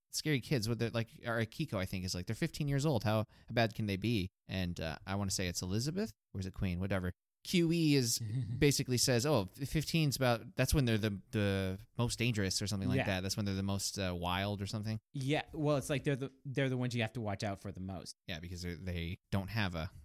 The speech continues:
Speaker 1: ki-, any idea what the heck they're doing.
Speaker 2: Yes. <laughs>
Speaker 1: They're just going off of their wild emotions.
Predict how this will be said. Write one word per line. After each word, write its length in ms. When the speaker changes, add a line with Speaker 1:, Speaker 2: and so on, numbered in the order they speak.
Speaker 1:
ki-, 80
any 240
idea 200
what 80
the 60
heck 140
they're 100
doing. 160
Speaker 2:
Yes. 640
<laughs> 20
Speaker 1:
They're 680
just 140
going 180
off 180
of 180
their 200
wild 240
emotions. 380